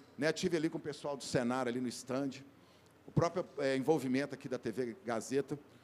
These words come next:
Tá muito pulsante esse ambiente aqui, né? Eu, eu, eu, eu fiquei muito satisfeito, viu, viu, Flávio, do convite que você fez pra gente tá vindo aqui. E, a partir de agora, nós queremos ter uma presença, é, é, estruturada aqui na região, porque a gente vê a vontade, né, esse ambiente de ecossistema.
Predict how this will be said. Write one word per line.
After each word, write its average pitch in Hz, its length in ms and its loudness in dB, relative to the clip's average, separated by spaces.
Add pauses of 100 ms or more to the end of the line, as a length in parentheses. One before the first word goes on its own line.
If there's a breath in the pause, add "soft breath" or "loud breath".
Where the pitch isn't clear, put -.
(600 loud breath)
Tá 170 100 4
muito 170 340 0
pulsante 165 540 -2
esse 147 160 -4
ambiente 120 460 -4
aqui, 90 240 -12 (420)
né? 135 180 0
Eu, 143 80 4
eu, 113 400 -2
eu, 120 200 -2 (460)
eu 170 80 -8
fiquei - 180 0
muito 165 160 -2
satisfeito, 202 580 2
viu, 180 240 6
viu, 147 180 2
Flávio, 113 360 0
do 131 80 -4
convite 131 420 -4
que - 60 -16
você 127 100 -2
fez 127 240 -2
pra 123 120 -2
gente 123 200 -8
tá 120 140 0
vindo 117 180 -6
aqui. 147 300 -4 (360 loud breath)
E, 135 80 0
a 151 60 4
partir 165 280 2
de 185 80 4
agora, 170 280 4
nós 190 240 0
queremos 196 340 2
ter 202 60 0
uma 202 120 2
presença, 190 640 2 (520 loud breath)
é, 143 640 2
é, - 20 2
estruturada 214 680 4
aqui 180 120 0
na 165 80 -2
região, 123 400 -2
porque - 160 -2
a 170 60 4
gente 170 220 -4
vê 175 240 4
a 220 40 6
vontade, 165 680 0
né, 147 180 0
esse 156 160 -2
ambiente 190 400 0
de 185 60 2
ecossistema. 147 720 -2